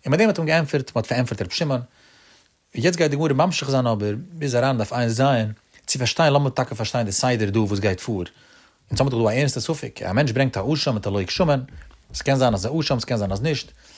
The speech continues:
Ist der Korb, hat man sich besser gewöhnt, du, wir haben gesehen, früher, auf die Tage, der Chimmer ist von beide. Aber wo ist die Sache mit der Loik Schumann? Es lass mal mag dem sagen, du, der Loik Schumann ist so.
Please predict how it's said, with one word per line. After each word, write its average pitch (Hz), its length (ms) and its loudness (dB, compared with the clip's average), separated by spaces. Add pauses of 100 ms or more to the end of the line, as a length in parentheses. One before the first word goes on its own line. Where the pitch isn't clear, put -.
(240)
Ist - 100 -4
der 143 80 0
Korb, 220 240 4
hat 160 160 -2
man 143 120 0
sich 131 120 0
besser 120 280 2
gewöhnt, 101 340 0
du, 143 60 0
wir 147 80 -2
haben 127 160 -4
gesehen, 117 180 -2
früher, 147 300 0 (840)
auf - 80 -18
die 170 80 -4
Tage, 143 160 0
der 113 120 0
Chimmer 127 160 2
ist 110 100 -2
von 104 100 -2
beide. 85 300 0 (600)
Aber 110 120 -4
wo 170 60 2
ist 226 100 0
die 247 80 0
Sache 147 300 2
mit 131 100 2
der 117 80 4
Loik 113 180 4
Schumann? 78 280 -8 (320)
Es 131 40 -6
lass 180 120 4
mal 175 80 4
mag 170 180 4
dem 147 140 0
sagen, 123 240 2
du, 107 200 -2 (320)
der 117 140 4
Loik 185 240 4
Schumann 156 260 2
ist 110 140 2
so. 95 160 -2